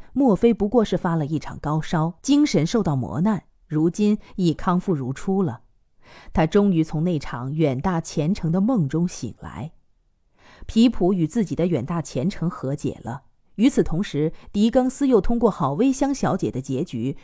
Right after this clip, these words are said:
深化了和解的主题。后来沙提斯庄园起火，皮普把好微香小姐从大火中救出来，但不久后，好微香小姐还是死于大火造成的神经性休克。她在临死之前立了遗嘱，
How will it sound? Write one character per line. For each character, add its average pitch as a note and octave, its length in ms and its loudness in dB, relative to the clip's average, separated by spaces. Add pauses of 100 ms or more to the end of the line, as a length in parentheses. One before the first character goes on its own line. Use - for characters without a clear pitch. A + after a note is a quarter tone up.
深 C4+ 320 0
化 B3 260 -2
了 B2 140 -6
和 D3+ 320 -4
解 - 240 -4
的 - 80 -4
主 D3 220 -6
题。 - 340 -14 (640)
后 G#3+ 120 4
来 D#3+ 200 4
沙 F3 180 0
提 E3 140 -4
斯 F#3 120 -2
庄 F3+ 220 2
园 D3+ 180 2
起 C#3 240 -4
火， - 360 -6 (200)
皮 G#3 240 2
普 D3 320 -2
把 D3+ 160 -2
好 C3+ 260 -4
微 F3 120 2
香 G#3 180 0
小 C#3 220 -4
姐 G2+ 240 -6
从 D3+ 220 -6
大 F#3+ 180 -4
火 F2+ 220 -12
中 D#3+ 180 -4
救 A3 220 -2
出 - 160 -10
来， - 240 -14 (360)
但 F3 160 0
不 G3+ 80 0
久 D#3 160 -2
后， - 440 -4
好 - 180 0
微 E3 160 2
香 F3+ 160 0
小 C3+ 220 -6
姐 - 200 -8 (140)
还 D3 240 -4
是 G#3+ 140 -2
死 - 180 -6
于 C3 140 -8
大 F#3 200 -2
火 B2 240 -8
造 C#3+ 220 -2
成 C3+ 180 -8
的 C#3 80 -4
神 C3 240 -6
经 F#3 220 2
性 E3 160 -2
休 D#3+ 240 -2
克。 C#3+ 320 -8 (640)
她 C#4+ 160 0
在 C#4+ 100 4
临 A3 180 6
死 A3 160 2
之 F#3+ 140 2
前 D#3+ 340 0
立 A#3+ 160 4
了 D#3 80 0
遗 C3+ 220 -2
嘱， D2+ 400 -8